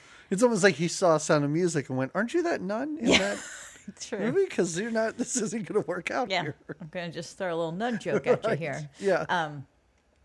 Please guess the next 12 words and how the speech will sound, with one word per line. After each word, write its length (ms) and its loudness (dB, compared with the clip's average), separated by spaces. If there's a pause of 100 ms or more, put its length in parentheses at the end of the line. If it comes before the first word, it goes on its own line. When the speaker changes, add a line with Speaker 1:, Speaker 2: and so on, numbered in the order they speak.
(320)
Speaker 2:
yeah, 280 -2
and 280 -4 (720)
Toddy 380 2
comes 300 -2
in 120 0
for 160 -4
the 120 -2
second 420 -4
half, 500 0
basically, 640 -8
of 200 -6
her 300 -8